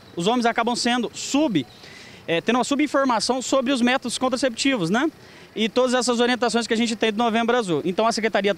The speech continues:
veio com essa parceria, fazemos pit stop hoje e todas as unidades de saúde que o seu bairro tiver aqui em Rolim de Moura, centralizado, direcionado, a agente comunitário de saúde, os técnicos de enfermagem que estarão fazendo as visitas, vão direcioná-lo ao seu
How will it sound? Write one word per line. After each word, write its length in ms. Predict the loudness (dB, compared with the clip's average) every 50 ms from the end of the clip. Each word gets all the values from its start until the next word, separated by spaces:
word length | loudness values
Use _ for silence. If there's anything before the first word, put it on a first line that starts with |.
| -4
veio 300 | -6 0 0 2 2 2
com 60 | 2 0
essa 180 | 2 2 0
parceria, 380 | 0 0 0 0 -2 -2 -2 0
fazemos 340 | 0 0 0 0 -2 -2 -4
pit 160 | -6 -8 -8
stop 340 | -2 0 0 0 2 2 2
hoje 400 | 4 4 4 2 2 0 -2 -4 -6 -20 -20 -20 -20 -20 -6 -2
e 120 | -2 -2
todas 340 | -2 -2 2 2 2 4 2
as 100 | 2 2
unidades 380 | 2 2 2 2 2 2 2
de 40 | 2 2
saúde 280 | 2 2 2 0 -2
que 80 | -2 -4
o 40 | 0
seu 180 | 2 2 2
bairro 300 | 4 2 2 2 0 0
tiver 340 | -2 -2 0 0 2 2 2
aqui 160 | 0 0 0
em 60 | 0
Rolim 240 | 2 2 2 2 0
de 80 | 2 2
Moura, 360 | 2 2 2 2 2 0 -4 -8 -16 -20 -20 -20 -12
centralizado, 840 | -6 -2 0 2 2 2 2 2 2 2 0 2 2 2 2 2 0
direcionado, 840 | 0 0 2 2 2 2 0 0 0 2 2 2 2 2 2 0 0
a 20 | -2
agente 280 | -2 -2 -4 -4 -2
comunitário 360 | 0 -2 -2 2 2 2 2 2
de 80 | 0
saúde, 340 | 0 0 2 2 0 -2 -4
os 100 | -6 -2
técnicos 300 | -2 -2 -2 0 -2 -2
de 80 | -2 -4
enfermagem 480 | -2 0 -2 0 2 0 0 -2 -2
que 60 | -6
estarão 260 | -4 -2 0 0 0 0
fazendo 300 | 0 0 0 2 0 0
as 80 | 0
visitas, 500 | 0 -2 0 0 0 0 0 -4 -6 -6 -12 -20 -20 -20 -20 -16 -6
vão 440 | 0 0 2 2 4 2 0 0 -2 -10 -20 -14 -6
direcioná-lo 580 | -2 0 2 2 2 2 0 0 0 0 0
ao 60 | 0 0
seu 300 | 0 2 2 2 0